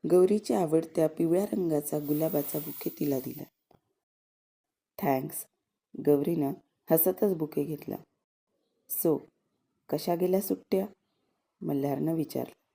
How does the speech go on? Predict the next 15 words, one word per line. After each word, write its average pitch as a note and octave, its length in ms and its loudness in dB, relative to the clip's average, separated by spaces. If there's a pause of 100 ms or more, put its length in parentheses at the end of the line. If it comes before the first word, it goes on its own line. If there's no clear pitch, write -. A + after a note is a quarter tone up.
(1080)
"मस्त, G#3 340 0 (500)
मजेतच," F3+ 580 2 (460)
गौरी D3+ 300 4
म्हणाली. D3+ 380 -4 (760)
बराच D3 380 2
वेळ D3 180 6
शांततेत C3 540 -2 (100)
गेला. - 200 -4 (1700)
"मल्हार, G3 400 2 (480)
आपण G#3+ 260 2
घरी E3 220 6
कधी F#3+ 260 4
सांगायचं?" F#3 540 0 (920)
गौरीनं D#3+ 420 4
विचारलं. D3 480 -4